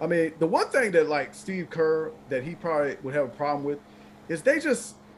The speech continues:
they play, their, their brand of basketball is so beautiful. And it, when it, and it goes back to twenty fifteen when they fir-, when Steve Kerr's first year, the way they share the ball, it's, it's infectious. It's one of the reasons that Kevin Durant went over there,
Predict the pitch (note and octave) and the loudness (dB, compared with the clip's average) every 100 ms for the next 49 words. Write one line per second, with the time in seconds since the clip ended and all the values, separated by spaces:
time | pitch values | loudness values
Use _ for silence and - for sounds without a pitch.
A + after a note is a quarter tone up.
0 | - - - - F#3 B3+ A#3 - F3+ - | -20 -20 -16 -4 -4 2 0 2 -4 -2
1 | E3+ G#3 G#3 G#3+ E3 D#3+ F3 - D#3 D#3 | -4 -2 -2 -2 -2 0 -2 -4 -2 0
2 | C#3 B2 - F3+ B2 D3+ D#3+ D3+ D#3 D3+ | 0 -4 -4 -4 -4 -6 -6 -4 -6 -6
3 | - - - - - B2+ B2+ C3+ C3 A#2+ | -10 -20 -20 -20 -12 -10 -8 -6 -8 -6
4 | D3+ D#3 G3 D#3 E3+ - C#3+ E3+ C#3+ D3 | -4 -2 -2 2 0 0 -8 -4 -4 -4
5 | - D3+ C3 A#2 A#2+ A#2+ - C#3 C3+ - | -6 -6 -4 -4 -4 -4 -2 -2 -4 -2
6 | D3+ B2+ C#3 A#2+ D3 A#2+ - B2+ G2+ B2 | -2 -2 -4 -4 -4 -4 -4 -8 -6 -4
7 | D#3 G3 F#3 D3+ - - E3+ F3 C#3+ A2+ | 0 2 2 0 -4 -4 0 0 0 -2
8 | C3 B2 G2+ A2+ - - C#3+ C#3 A#2 - | -2 -2 -4 -12 -14 -6 -4 -4 -8 0
9 | F3 D#3+ - G#2+ D#3 G3 B3 G#3 F#3 F3+ | 2 2 -6 -8 -6 0 0 2 0 -2
10 | D#3+ D3+ - F#3 C#3+ D3 C#3+ B2+ C3 C#3+ | -4 -6 -2 -2 0 -2 -2 -4 -2 -2
11 | A#2 - - | -2 -10 -16